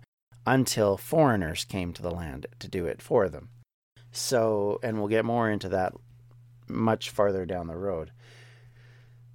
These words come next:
The other big thing that comes to Britain at this time is Pelagianism. Pelagianism is a type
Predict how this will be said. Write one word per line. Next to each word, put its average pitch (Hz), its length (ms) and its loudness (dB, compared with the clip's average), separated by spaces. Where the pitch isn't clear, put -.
The 190 120 8
other 185 340 6
big 180 240 8
thing 127 320 2
that 110 160 -4
comes 127 320 0
to - 100 -12
Britain 107 240 2
at 95 100 -10
this 101 160 -6
time 101 220 -2
is 98 120 -6
Pelagianism. 98 880 0
Pelagianism 139 680 2
is 104 100 -6
a 101 60 -8
type 135 440 -2